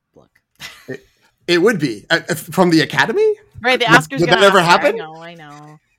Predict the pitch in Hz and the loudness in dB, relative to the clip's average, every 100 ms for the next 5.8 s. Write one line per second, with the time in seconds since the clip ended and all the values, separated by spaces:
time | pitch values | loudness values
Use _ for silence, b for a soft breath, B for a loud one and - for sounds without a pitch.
0 | _ B B B B 135 147 151 143 156 | _ B B B B 0 4 4 2 4
1 | 254 254 285 302 277 302 277 285 285 320 | 4 4 0 0 2 2 4 2 2 -2
2 | 294 294 B B 208 208 240 262 220 247 | -2 -6 B B 2 2 2 2 2 -2
3 | 277 247 208 - 226 139 156 - 147 151 | 0 -2 -2 0 -2 0 -2 -4 -4 -4
4 | 156 156 b b - 147 156 - - 151 | -6 -12 b b -2 0 0 -4 -10 -2
5 | 160 180 147 139 160 208 233 | 0 0 -2 -4 -4 -6 -8